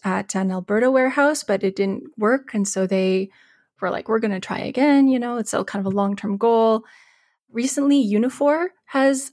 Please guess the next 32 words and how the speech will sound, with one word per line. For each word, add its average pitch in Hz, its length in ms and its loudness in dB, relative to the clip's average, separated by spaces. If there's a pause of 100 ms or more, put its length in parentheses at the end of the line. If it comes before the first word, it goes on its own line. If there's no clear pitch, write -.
jumped 262 300 0
in 277 220 4
and 240 100 0
are 220 140 -2
like, 214 200 -2
"We're 277 120 0
gonna 285 140 4
try 277 180 -2
to, 226 240 -6 (180)
you 226 140 0
know, 226 300 -2
we're 233 100 2
gonna 233 160 0
try 214 180 -2
to 214 80 0
organize 214 440 -2
Amazon 208 420 -2
too." 415 260 0 (500)
So 214 680 2 (240)
there's 220 120 -4
a 226 40 2
number 240 260 2
of 262 100 2
different 254 280 -2
unions 214 540 0 (220)
working 208 340 -6
on 190 140 -2
this - 440 -8 (320)
project - 420 -8
overall, - 320 -2
I - 100 -2
guess. - 320 -6